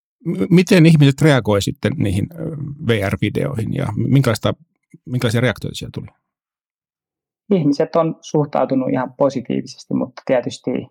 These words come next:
Speaker 2: jotenkin ehkä monille se on vaikeaa kuitenkaan tehdä sitä muutosta, että, että monet ehkä just sanoo, että no mä yritän vähentää lihansyöntiä tai mä oon matkalla sinne,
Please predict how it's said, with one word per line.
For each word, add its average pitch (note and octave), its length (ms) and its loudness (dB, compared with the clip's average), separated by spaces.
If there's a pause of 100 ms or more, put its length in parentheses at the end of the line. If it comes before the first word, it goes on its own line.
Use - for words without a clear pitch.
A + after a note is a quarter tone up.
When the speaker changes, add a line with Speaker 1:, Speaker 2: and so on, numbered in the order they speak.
(1120)
Speaker 2:
jotenkin - 600 -6 (1300)
ehkä C#3 200 -4
monille B2+ 300 0
se C3 120 -4
on B2 80 -2
vaikeaa B2 500 -2
kuitenkaan - 520 -6 (680)
tehdä C3+ 260 2
sitä B2+ 200 -4
muutosta, - 540 -2
että, - 400 -8 (580)
että A#2+ 200 -6
monet A#2+ 280 -4
ehkä A#2+ 240 -6
just A2+ 140 -8
sanoo, B2 260 -6
että A#2+ 180 -6
no A#2+ 80 -2
mä B2 160 -2 (300)
yritän B2+ 400 -2
vähentää B2 480 -2
lihansyöntiä A#2+ 640 -2
tai A#2+ 300 -4 (1160)
mä A#2 100 0
oon A#2+ 120 0
matkalla B2+ 520 0
sinne, A#2+ 440 -4